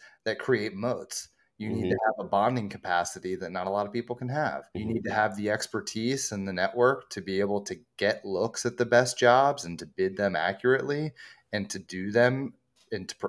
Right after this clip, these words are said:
Speaker 1: install them correctly and efficiently. Being good at all those things causes customers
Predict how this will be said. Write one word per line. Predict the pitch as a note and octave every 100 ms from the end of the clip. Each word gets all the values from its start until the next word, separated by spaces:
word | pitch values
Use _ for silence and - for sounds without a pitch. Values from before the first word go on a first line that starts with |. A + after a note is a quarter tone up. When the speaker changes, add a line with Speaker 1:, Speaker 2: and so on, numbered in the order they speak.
| -
Speaker 1:
install | B2 A#2 - F2+ G2 A2+
them | A#2+ C3+ C#3 -
correctly | - G2+ F2 G#2+ - E3+ F3+ - - - - -
and | F2+
efficiently. | - A2 - D3+ E3 F3+ F3 _ - - -
Being | D3 C#3
good | D3+
at | C#3
all | C3+ C3
those | A2+ -
things | D#3 C3+ A#2
causes | - A2+ A2 G#2 G#2
customers | - - A#2 - A2 G#2+ G2+